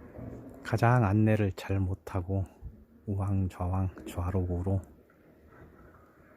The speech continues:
저 스스로도 운전이 서툴렀습니다.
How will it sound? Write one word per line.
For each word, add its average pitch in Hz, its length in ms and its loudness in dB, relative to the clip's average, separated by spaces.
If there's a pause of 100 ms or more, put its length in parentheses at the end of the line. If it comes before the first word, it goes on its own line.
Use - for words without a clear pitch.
(220)
저 98 300 -4
스스로도 104 800 2 (1040)
운전이 92 440 -2
서툴렀습니다. 98 760 0